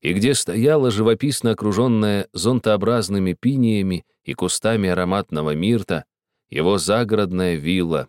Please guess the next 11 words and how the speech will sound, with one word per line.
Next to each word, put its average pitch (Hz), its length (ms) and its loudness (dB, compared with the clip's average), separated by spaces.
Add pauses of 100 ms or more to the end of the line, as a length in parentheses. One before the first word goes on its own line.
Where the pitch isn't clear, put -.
(240)
сад, - 500 -2 (380)
как 73 200 -6
простодушно 90 680 -2
называл 101 440 0
сам 98 260 -2
Овидий 92 480 -2
это 90 220 -6
заветное 85 720 -4 (180)
и 76 100 -4
роковое 87 420 0
место, 85 440 -4